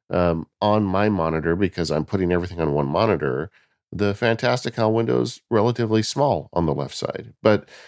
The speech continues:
if I actually wanna work on the calendar, I wanna suddenly put that in the center and make that the main focus and be able to work on it, but then put it back where it belongs afterwards. And this is window management. I want that to happen quickly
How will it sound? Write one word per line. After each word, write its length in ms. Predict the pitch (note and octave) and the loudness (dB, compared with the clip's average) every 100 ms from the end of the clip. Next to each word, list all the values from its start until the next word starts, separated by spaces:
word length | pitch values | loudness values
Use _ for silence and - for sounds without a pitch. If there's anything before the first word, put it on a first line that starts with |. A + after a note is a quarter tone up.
| - | -8
if 100 | A2 | -2
I 80 | A2 | 2
actually 280 | A2+ - A#2 | 0 0 0
wanna 220 | G#2 E2 | 2 2
work 360 | E2 C#3+ G3+ A2 | 0 0 0 0
on 100 | D#2+ | 0
the 80 | |
calendar, 560 | C#2+ D2+ C#2 C2+ C2+ C2+ | -2 -2 0 0 0 -2
I 120 | - G2 | 0 0
wanna 240 | A#2+ A2 | 2 0
suddenly 540 | - G#2 F#2 E2+ D#2+ D2+ - | 2 2 2 2 2 -2 -2
put 180 | G2 | 0
that 200 | G2 E2 | 2 2
in 80 | C2 | 0
the 60 | C#2 | -6
center 500 | - E2+ D#2+ D2 B1 | 0 0 2 0 2
and 100 | C#2 | 0
make 200 | C#2+ - | -2 2
that 260 | D2+ C#2+ | 2 2
the 60 | - | 0
main 400 | C#2+ C#2+ C#2 C#2 | 0 2 0 -2
focus 640 | - D2+ - - - - - _ _ _ - | 0 0 0 -8 -6 -8 -10 _ _ _ -4
and 100 | E2 | 2
be 100 | D#2+ | 2
able 180 | D2+ | 2
to 60 | E2 | 0
work 260 | B2 C#3+ E2+ | 2 2 2
on 120 | D2 | 0
it, 100 | C#2+ | 0
but 100 | F2 | 2
then 160 | G2 F#2+ | 2 2
put 160 | A2+ | 0
it 180 | G2+ - | -2 2
back 280 | D#2 D2 E2+ | 0 2 0
where 120 | D2 | 0
it 60 | - | 2
belongs 420 | E2 D#2 C#2+ D2 | 2 2 0 -2
afterwards. 680 | D2+ - - - - - - | -4 -4 -8 -8 -10 -14 -2
And 280 | A2 F2 E2+ - - - | 2 2 0 -10 -18 2
this 160 | G2+ A2 | 2 4
is 100 | A2 | 0
window 260 | D3 A2 | 2 2
management. 460 | D#2 C#2 B1 - C#2 | 0 -2 -4 -2 0
I 60 | |
want 180 | E2+ G2 | 2 2
that 120 | G2 | 0
to 80 | F2+ | 0
happen 320 | E2 D#2+ D#2 | 0 0 -2
quickly 580 | D2 G#2+ - G#2+ G2+ G2 | 0 -2 0 0 0 -2